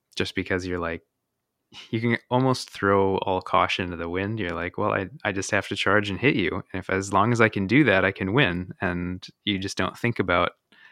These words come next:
what happens if you don't hit because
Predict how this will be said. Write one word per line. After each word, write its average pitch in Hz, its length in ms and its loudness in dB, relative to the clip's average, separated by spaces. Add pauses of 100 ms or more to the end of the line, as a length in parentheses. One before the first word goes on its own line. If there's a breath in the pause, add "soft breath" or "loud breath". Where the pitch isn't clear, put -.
(300 soft breath)
what 90 220 0
happens 85 460 0
if 92 160 -10
you 90 60 -4
don't 95 260 2
hit - 300 -4
because - 640 -6